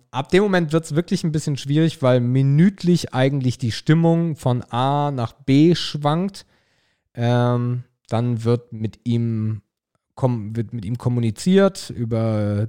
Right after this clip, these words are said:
das, äh, Fenster. Also die Polizei spricht mit ihm. Da regnet sehr geil in die Maschine. Das fand ich ein tolles Stilmittel, auch wenn's eins der ältesten Stilmittel ist, da einfach mit einer Gießkanne Wasser reinzukippen in das Flugzeug. Das fand ich gut. Und dann wird er erschossen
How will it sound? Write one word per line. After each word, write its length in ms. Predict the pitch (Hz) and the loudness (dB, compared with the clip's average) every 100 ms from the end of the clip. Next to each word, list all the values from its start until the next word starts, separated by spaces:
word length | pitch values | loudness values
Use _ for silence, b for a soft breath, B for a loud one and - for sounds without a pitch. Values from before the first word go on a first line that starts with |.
| - | -4
das, 420 | 101 92 - - | -6 -6 -10 -14
äh, 280 | 90 95 95 | -10 -8 -8
Fenster. 880 | - 143 170 - 156 147 160 160 - | -2 0 0 -2 -2 -2 -2 -6 -10
Also 160 | 101 | -8
die 60 | 95 | -8
Polizei 520 | - 98 92 113 110 | -6 -6 -4 -2 0
spricht 380 | - - 151 - | -2 -2 -2 0
mit 200 | 131 - | -4 0
ihm. 280 | 120 127 127 b b b | 0 2 -2 b b b
Da 80 | 101 | -6
regnet 420 | - 117 131 101 | -2 -2 -2 -6
sehr 240 | - 104 135 | -2 0 0
geil 280 | 117 120 | 2 2
in 120 | 117 120 | 2 2
die 100 | 107 | 2
Maschine. 480 | 92 - 143 165 | 2 0 0 2
Das 140 | 131 104 | 2 0
fand 160 | 117 | -2
ich 120 | 104 110 | -4 -4
ein 60 | |
tolles 360 | - 113 113 - | -4 -2 -2 -2
Stilmittel, 500 | - 139 143 143 110 | 0 2 2 0 0
auch 160 | 104 | -2
wenn's 180 | 101 98 | -2 -4
eins 260 | - 107 - | -2 -4 -4
der 120 | - | -6
ältesten 380 | 92 110 - 104 | -4 -4 -4 -6
Stilmittel 520 | - 113 107 101 95 | -8 -2 0 0 -2
ist, 220 | 78 127 - | -2 -2 -2
da 60 | |
einfach 180 | 101 104 | -2 -2
mit 140 | 101 | -2
einer 140 | 98 101 | -2 -4
Gießkanne 520 | 95 113 - 101 95 | -4 -6 -4 -4 -2
Wasser 260 | 107 131 98 | -4 -4 -2
reinzukippen 560 | 90 - 87 104 - | -4 -6 -8 -10 -8
in 100 | 87 | -8
das 120 | 87 - | -8 -8
Flugzeug. 500 | 101 98 - 127 190 B B B B B B B B | -10 -10 -8 -8 -8 B B B B B B B B
Das 140 | 117 | -10
fand 180 | - 127 | -4 -4
ich 80 | 120 | -2
gut. 160 | 175 175 | -2 0
Und 80 | |
dann 140 | 160 151 | 2 2
wird 100 | 147 | 2
er 80 | 139 | 0
erschossen 500 | 120 - 151 226 | 0 0 0 0